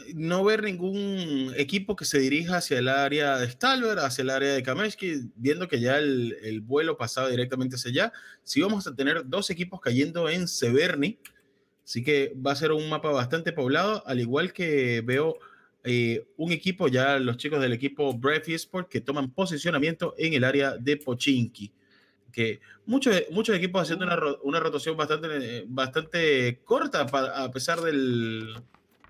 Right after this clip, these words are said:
del círculo, y nadie fue a la base militar en, en esta oportunidad. Ahora el círculo cierra exactamente como centro el área de Gatka, y va a ser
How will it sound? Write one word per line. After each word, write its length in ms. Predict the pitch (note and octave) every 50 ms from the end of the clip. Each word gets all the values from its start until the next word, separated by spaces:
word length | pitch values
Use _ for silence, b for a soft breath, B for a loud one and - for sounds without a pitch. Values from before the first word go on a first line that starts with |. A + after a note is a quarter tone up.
| - _
del 220 | - C3 C3 C3 B2
círculo, 500 | B2+ - A3+ A#3+ - - B3+ B3+ C4 C4 B B B B B B B _
y 140 | - - -
nadie 440 | D#3 E3+ F#3+ A3 B3 C4 C4+ B3+ -
fue 200 | - - G3 G3+
a 20 |
la 100 | G3+ F#3+
base 840 | F#3 F#3 F#3 - - G3+ F#3+ F3 D#3+ D3+ C#3 C3+ C3 C3 C3 B2+ B2+
militar 380 | C3 C#3 C3+ C#3 C#3 F#3+ G3 F3+
en, 180 | D3 C3+ - G2
en 120 | C#3 C#3+
esta 180 | D3+ D3 - E3
oportunidad. 460 | D#3 D#3 D3 C#3 C3 C3+ C3+ C3 B2 B2
Ahora 340 | - A2+ D3 G#3 B3+ C4+ B3
el 100 | D3 C3
círculo 400 | B2+ - A#3+ - - G#3 D3+ B2+
cierra 400 | A#2+ - - E3+ F3+ F#3+ G3+ F#3+ - -
exactamente 680 | C3+ B2 - - - G#3 - D#3+ D3 E3+ E3 - D#3
como 180 | - F3+ E3 C3+
centro 420 | B2 - D3+ D3 C#3+ D3+ C#3 - F2+ F#2+ B2
el 240 | E3+ F#3+ F3 D3+ D3
área 240 | C#3 C#3 C#3+ C#3
de 140 | C3 B2 B2
Gatka, 500 | B2 C3+ A3+ A#3 A3+ - - D#3+ A#2+ B2 B B B B B B _ _ -
y 140 | A2 A2 A2+
va 80 | A#2
a 60 | A#2+ A#2+
ser 200 | - C#3+ C#3+